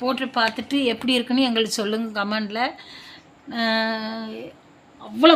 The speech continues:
மணமா இருக்கு, சூப்பர் மணமா இருக்கு. குளிச்சுட்டு வெளியே வந்தாலே, நாங்க யூஸ் பண்ணி பார்த்தோம், குளிச்சுட்டு வெளியே வந்தாலே பயங்கர மணம், அவ்வளோ, அவ்வளோ மணமா இருக்கு. இங்க இருங்க, அவ்வளோ நல்லா இருக்குது. இந்த வருத்தீங்களா,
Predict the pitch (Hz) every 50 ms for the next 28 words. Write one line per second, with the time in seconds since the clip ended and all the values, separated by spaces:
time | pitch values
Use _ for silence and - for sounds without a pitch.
0 | 254 240 226 233 240 262 285 302 311 320 302 262 233 - 240 - - - - -
1 | - - - - - - - - - - - - - 311 277 254 226 214 233 254
2 | 277 269 269 254 - 214 - - 285 311 - - 320 285 262 320 294 262 262 262
3 | 294 294 269 254 233 240 254 262 254 269 262 254 262 285 269 254 233 233 233 240
4 | 277 277 - - 262 254 247 240 - 214 202 202 - 254 311 381 - - - -
5 | - - - - - - - - 277 277 262 311 285 254 330 302 269 247 262 285
6 | 285 262 247 226 240 247 254 269 269 277 285 302 302 302 294 - - - 220 202
7 | 208 226 254 269 285 277 269 254 262 262 285 285 269 247 226 220 233 247 233 -
8 | - - - 190 - - _ - - 269 254 214 208 202 202 220 233 240 254 320
9 | 330 285 247 233 226 247 269 269 269 262 - 226 208 185 202 220 220 202 190 175
10 | 160 - - - - - - - - - _ - - - - - - _ - -
11 | - - - 240 233 240 233 247 311 302 285 247 220 214 220 233 247 240 214 -
12 | - 220 240 254 240 254 233 226 214 202 - - 247 233 240 247 254 254